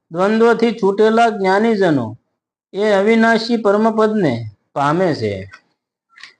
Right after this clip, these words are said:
જે પરમપદને પામીને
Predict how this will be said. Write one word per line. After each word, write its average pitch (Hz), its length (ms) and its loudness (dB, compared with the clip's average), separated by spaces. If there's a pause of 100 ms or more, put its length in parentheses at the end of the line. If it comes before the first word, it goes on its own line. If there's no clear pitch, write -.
(960)
જે 190 240 4
પરમપદને 226 760 0
પામીને 196 760 0